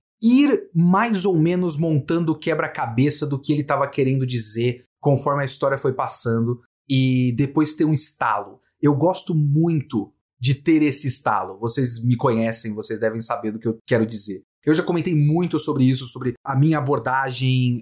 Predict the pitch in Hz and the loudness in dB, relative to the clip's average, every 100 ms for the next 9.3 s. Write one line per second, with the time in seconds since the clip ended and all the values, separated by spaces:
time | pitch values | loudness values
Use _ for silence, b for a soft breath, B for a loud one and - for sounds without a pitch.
0 | - 123 - 123 117 127 127 113 - 127 | -6 -8 -4 -2 -2 -4 -2 0 0 -2
1 | 127 123 - 131 131 - 123 - 123 120 | -4 -6 -8 -4 -2 -2 -4 -2 0 0
2 | B B B 139 123 131 135 143 127 139 | B B B 0 4 4 4 2 0 0
3 | 135 143 151 135 131 - 131 135 127 120 | 2 2 2 0 -2 -2 -2 0 -2 -4
4 | 135 117 113 - 131 131 127 120 117 113 | -2 -2 -2 -2 -2 0 0 -2 -2 -2
5 | - _ _ - 175 196 196 175 151 135 | -6 _ _ -2 0 2 0 0 2 0
6 | 117 113 107 139 151 147 - 156 165 139 | -2 -4 -2 0 0 -2 -4 -4 -2 0
7 | 160 151 156 139 160 143 131 135 143 139 | 2 0 0 0 0 0 0 -2 -2 -2
8 | 165 139 120 135 160 135 - 123 131 - | 0 0 0 0 0 0 0 0 -2 -2
9 | 135 - | -2 -2